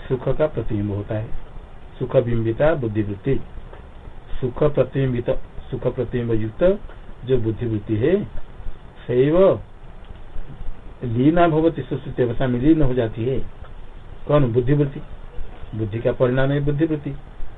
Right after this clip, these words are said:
बुद्धिवृत्ति लीन हो जाती सुषुप्ति अवस्था में। बुद्धिवृत्ति जब लीन हो जाएगी, उसमें रहने वाले जो प्रतिबिंब उसके साथ भी तद्बिंब सहित लीना, प्रतिबिंब युक्त बुद्धिवृत्ति लीन हो जाती है। लीन होगी किसमें?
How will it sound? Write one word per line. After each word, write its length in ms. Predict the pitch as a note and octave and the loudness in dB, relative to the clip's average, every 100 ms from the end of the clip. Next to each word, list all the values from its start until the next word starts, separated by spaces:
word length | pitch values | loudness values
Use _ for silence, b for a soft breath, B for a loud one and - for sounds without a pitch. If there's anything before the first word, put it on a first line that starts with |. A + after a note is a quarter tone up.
| - | 0
बुद्धिवृत्ति 540 | B2+ B2+ D#3 E3 C#3+ | 2 4 2 2 2
लीन 200 | C3+ D3+ | 4 4
हो 140 | C#3 B2+ | 4 4
जाती 300 | A#2+ A2+ D#3+ | 4 4 0
सुषुप्ति 380 | B2+ A#2 G#2+ G#2 | -2 -6 -4 -4
अवस्था 240 | F#2+ - | -2 -2
में। 180 | G2+ F#2 - - - - - - - | -2 -6 -12 -16 -16 -16 -16 -12 0
बुद्धिवृत्ति 540 | A2+ C3 E3 F#3+ F3+ | 2 4 6 6 4
जब 120 | E3+ D#3+ | 6 6
लीन 320 | D3 D3 C#3+ | 6 4 4
हो 120 | B2+ | 4
जाएगी, 460 | B2 B2+ E3 F3 G2 - - - - | 4 4 2 -2 -4 -10 -16 -12 -4
उसमें 260 | A2+ C3+ C3 | 2 4 6
रहने 260 | B2+ C3+ | 4 4
वाले 200 | C3+ C3+ | 4 2
जो 100 | C3+ | 2
प्रतिबिंब 400 | C3 B2+ D3 D3+ | 0 2 4 4
उसके 400 | D3 C3+ - D3 | 6 4 2 0
साथ 240 | C3 C3 C3 | 2 2 2
भी 260 | C3+ C#3 - - - - - - - - | 0 -2 -2 -2 -4 -4 -10 -10 -10 -2
तद्बिंब 560 | C3 B2+ A2+ A2+ B2 D3 | 0 2 2 2 4 4
सहित 260 | D3 D#3 G3 | 4 2 2
लीना, 380 | D#3 A2 - - - - - - - - - - - - - - - | 2 0 0 -2 -2 -4 -4 -12 -12 -12 -12 -6 -4 -4 -6 -10 -4
प्रतिबिंब 440 | A#2+ - E3 D3+ | -2 6 6 8
युक्त 400 | C#3 A#2 - - | 4 4 0 4
बुद्धिवृत्ति 680 | D#3+ C#3+ A2+ A2+ A2+ A2+ D#3+ | 4 4 0 0 0 2 2
लीन 200 | B2 A#2 | 2 2
हो 120 | G2+ | 0
जाती 320 | G#2 G2+ A2 | -2 -4 -6
है। 240 | G2 G2+ A2 - - - - - - - | -6 -6 -8 -6 -4 -4 -4 -6 -6 -2
लीन 180 | B2 C#3 | 2 6
होगी 240 | D3+ D3 | 6 4
किसमें? 420 | C#3+ C#3+ F#3+ C#3+ | 2 0 2 0